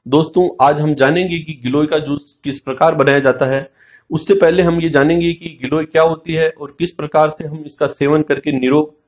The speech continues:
रह सकते हैं। दोस्तों, गिलोय को अमृतारिष्ट भी बोल-, बोलते हैं। गिलोय संस्कृत में अमृतारिष्ट इसलिए कहा गया है क्योंकि ये अमृत के समान होती है और विभिन्न प्रकार की संक्रामक बीमारियों को ठीक करने में इसकी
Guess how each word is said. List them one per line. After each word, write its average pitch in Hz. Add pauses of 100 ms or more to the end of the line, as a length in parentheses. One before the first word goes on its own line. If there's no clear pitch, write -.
(140)
रह 147
सकते 131
हैं। 104 (420)
दोस्तों, 180 (600)
गिलोय 156
को 185 (180)
अमृतारिष्ट 165
भी 165
बोल-, 160
बोलते 143
हैं। 170 (280)
गिलोय 156 (600)
संस्कृत 170
में 180
अमृतारिष्ट 156
इसलिए 170
कहा 165
गया 165
है 170
क्योंकि 175
ये 170 (200)
अमृत 170
के 196
समान 165
होती 160
है 160
और 151
विभिन्न 135
प्रकार 160
की 165
संक्रामक 170
बीमारियों 147
को 156
ठीक 170
करने 151
में 151
इसकी 156